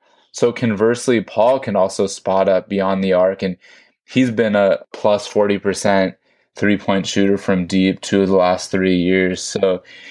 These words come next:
their shooting just improves that much. And, and if D'Antoni gets comfortable with how he staggers the minutes of those two,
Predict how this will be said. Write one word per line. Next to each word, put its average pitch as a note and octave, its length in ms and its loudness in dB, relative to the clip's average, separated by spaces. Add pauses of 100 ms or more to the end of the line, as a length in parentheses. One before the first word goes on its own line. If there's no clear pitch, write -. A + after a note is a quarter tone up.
(160)
their D3 160 0
shooting A2 600 0 (140)
just G#2+ 380 -4 (100)
improves G#2+ 460 0
that G#2+ 200 2
much. B2+ 260 2
And, A2+ 240 -2
and G#2+ 280 2
if A2 260 0 (240)
D'Antoni A2+ 840 2 (200)
gets A2 220 0
comfortable G#2+ 600 0
with G#2 120 2
how G#2 200 0
he G2+ 120 -2
staggers G2 680 0
the F#2+ 100 -2
minutes F#2 400 -2
of G2 160 -2
those A2 320 0
two, A#2+ 300 0